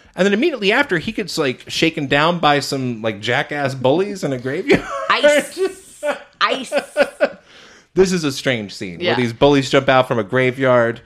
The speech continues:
Speaker 1: and then, uh, hustle him down for his shoes.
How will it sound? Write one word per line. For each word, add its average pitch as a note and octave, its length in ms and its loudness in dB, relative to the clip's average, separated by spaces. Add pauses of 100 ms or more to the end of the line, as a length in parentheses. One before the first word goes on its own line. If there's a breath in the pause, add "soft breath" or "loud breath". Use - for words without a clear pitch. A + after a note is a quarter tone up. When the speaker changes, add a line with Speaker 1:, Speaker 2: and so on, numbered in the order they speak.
(500 soft breath)
Speaker 1:
and A#2 160 -2
then, A2 380 -2
uh, A2 80 -6
hustle C3 400 0
him A#2+ 80 0
down B2 240 4
for B2 160 0
his G2+ 100 0
shoes. E3 680 -6